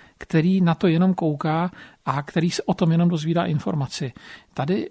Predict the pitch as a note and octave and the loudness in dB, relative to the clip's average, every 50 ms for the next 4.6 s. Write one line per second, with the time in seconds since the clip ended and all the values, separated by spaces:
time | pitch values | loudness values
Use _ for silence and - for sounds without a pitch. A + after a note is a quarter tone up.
0 | _ - F#3+ - - G#3 E3+ - G#3 - - - F#3 G3 - - B3 G3+ A3+ B3 | _ -14 -14 -10 -6 -6 -4 -4 -4 -6 -4 -6 -6 -6 -6 -6 -4 -2 -2 -2
1 | - - - E3+ - - F3+ E3 - - - - F3 D#3+ D3 F3 F3+ F3+ F#3 G3 | -2 -2 -4 -4 -4 -4 -6 -6 -6 -6 -4 -2 0 2 2 4 4 4 4 4
2 | G3+ G3 - G3+ E3+ F3+ F3 - F3 - - - F3 - - E3+ D#3 - - F3+ | 2 0 0 -2 -2 -2 -2 -4 -6 -8 -6 -6 -6 -4 -4 -4 -4 -2 -2 -2
3 | F3+ F#3+ - _ - - - - - _ - - D#3+ D#3+ E3 D#3 - - E3+ E3+ | -2 -2 -4 _ -20 -20 -20 -20 -20 _ -4 -2 0 2 2 0 0 -2 -4 -4
4 | - - G3 - - - D#3 D#3 E3 F#3 F#3+ F#3 | -4 -4 -4 -4 -4 -6 -4 -2 0 0 0 0